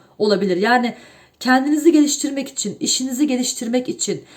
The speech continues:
hedeflerinize ulaşmak için, uzun vadeli planlarınız için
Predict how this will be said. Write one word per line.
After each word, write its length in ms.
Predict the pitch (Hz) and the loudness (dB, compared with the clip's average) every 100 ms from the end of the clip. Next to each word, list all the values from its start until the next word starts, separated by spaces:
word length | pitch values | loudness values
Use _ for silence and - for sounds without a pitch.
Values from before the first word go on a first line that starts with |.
| - - | -20 -6
hedeflerinize 680 | - 254 285 285 302 294 302 | 0 2 2 0 0 2 0
ulaşmak 500 | 277 254 254 - 294 | 2 2 0 -2 -6
için, 180 | - 214 | -8 -8
uzun 480 | - 196 285 349 349 | -6 -2 2 2 2
vadeli 400 | 320 294 262 262 | 2 0 -2 -4
planlarınız 580 | 247 240 220 214 208 | 0 0 0 -4 -4
için 360 | - - 339 359 | -4 -4 -4 -4